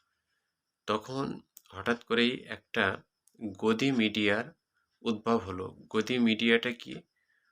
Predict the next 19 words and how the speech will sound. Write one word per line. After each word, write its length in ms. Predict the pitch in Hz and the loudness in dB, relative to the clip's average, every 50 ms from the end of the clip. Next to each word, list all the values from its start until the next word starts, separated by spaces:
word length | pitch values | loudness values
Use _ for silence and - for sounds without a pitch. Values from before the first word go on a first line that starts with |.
| _ _ _ - 98 92 | _ _ _ -18 -16 -8
গদি 340 | - 107 107 107 - 127 123 | -4 -2 -2 0 0 0 2
মিডিয়া 420 | 120 117 113 107 120 120 120 123 | 4 4 4 4 4 4 4 4
হলো 360 | 117 104 98 92 95 104 135 151 | 2 -2 -4 -4 -4 -4 -4 -6
শাসকের 760 | - - - - - 113 107 - - 127 - - 127 131 139 - 175 - _ _ _ _ _ _ _ _ _ _ _ _ _ _ _ _ _ _ - | -2 0 0 2 2 2 2 2 2 -2 -4 -6 -6 -6 -6 -6 -10 -18 _ _ _ _ _ _ _ _ _ _ _ _ _ _ _ _ _ _ -8
সাফল্যকে 760 | - - - 117 - 127 123 123 120 123 120 - - 123 123 | -6 -4 -4 -4 -2 -2 0 0 0 -2 -2 -4 -6 -6 -6
বড় 340 | 117 117 - 101 101 104 110 | -6 -2 0 2 4 4 4
করে 240 | 107 - 110 113 | 4 2 0 0
প্রচার 420 | 110 - - 98 - - 104 107 107 | 0 -2 -8 -6 -2 0 0 0 0
করা 360 | - - 92 92 107 - - _ _ | -2 -6 -6 -6 -6 -8 -12 _ _
এবং 300 | 117 110 104 104 104 101 | -18 -16 -16 -16 -14 -12
শাসকের 560 | 101 - - 104 - - 120 117 - 123 120 123 131 | -10 -8 -8 -6 -4 -4 -4 -4 -6 -8 -8 -8 -8
ব্যর্থতাকে 760 | 139 - 104 104 - - 120 117 - 117 110 - - 95 - - _ _ _ _ _ _ _ _ _ _ - | -8 -6 -6 -6 -6 -8 -10 -6 -4 -4 -4 -4 -6 -12 -12 -12 _ _ _ _ _ _ _ _ _ _ -8
সযত্নে 760 | - - - 110 107 101 110 107 107 - 117 117 120 - 180 - _ _ _ _ _ _ _ _ _ _ _ - | -4 -4 -2 0 2 2 2 2 0 0 -4 -4 -4 -4 -6 -10 _ _ _ _ _ _ _ _ _ _ _ -6
যতটা 400 | 107 104 104 - 107 - 120 120 | -4 -2 0 0 0 0 0 -2
পারা 280 | 117 - 107 98 101 98 | 0 0 0 2 2 2
যায় 220 | 101 117 123 131 | 2 0 -2 -2
গোপন 380 | 127 - 104 95 101 104 107 107 | -2 -6 -8 -6 -6 -6 -6 -6
করে 300 | - - 95 95 95 92 | -6 -4 -4 -2 -2 -4
যাওয়া, 320 | 95 98 98 95 95 - | -4 -8 -12 -12 -14 -18